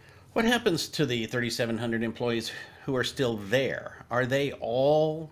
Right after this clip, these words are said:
tuning up their resumes? Are they all on LinkedIn begging somebody to give them a, <laughs> an endorsement so that they can jump ship? Uh,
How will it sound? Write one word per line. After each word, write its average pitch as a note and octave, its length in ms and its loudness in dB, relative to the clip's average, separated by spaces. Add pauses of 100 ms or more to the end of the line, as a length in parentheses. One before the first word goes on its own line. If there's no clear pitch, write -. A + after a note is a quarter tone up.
tuning C#3+ 260 2
up C#3+ 140 -2
their C#3+ 80 -4
resumes? C#3 640 -2
Are G#2+ 120 -2
they G#2 160 -4
all B2 300 2
on B2 200 0
LinkedIn B2 600 -4
begging A2+ 320 -2
somebody A2+ 380 -4
to A2+ 120 -12
give A2 280 -4
them A2 180 -2
a, G#2 220 -8 (420)
<laughs> - 440 -12
an C3 120 4
endorsement C3 880 4
so A#2 160 -2
that A2 220 -6
they A2+ 160 -4
can A2 260 -8
jump G#2+ 320 -6
ship? B2 400 -6 (500)
Uh, A2 340 0